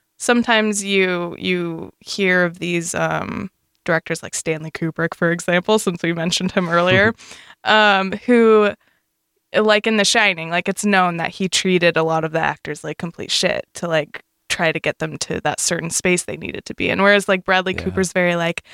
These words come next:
Speaker 1: "We're making a fun, trusting
Speaker 2: <laughs>
Speaker 1: environment, and we're all great" type of thing.
Speaker 2: Aw.
Speaker 1: <laughs> And that kind of, like, and I think that's a huge reason that, um,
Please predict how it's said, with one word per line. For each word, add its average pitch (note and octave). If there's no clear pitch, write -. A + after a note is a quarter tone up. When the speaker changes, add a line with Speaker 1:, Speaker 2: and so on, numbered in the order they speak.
Speaker 1:
"We're A#3+
making D4
a G3+
fun, B3+
trusting D4+
Speaker 2:
<laughs> C#4+
Speaker 1:
environment, C#4
and A#3+
we're A#3
all C4+
great" A#3+
type C4
of D4+
thing. D4
Speaker 2:
Aw. B2+
Speaker 1:
<laughs> -
And D4
that D4
kind D4+
of, D4
like, A#3
and A#3+
I B3
think B3
that's A3+
a A3+
huge G#3+
reason G3
that, F3
um, F3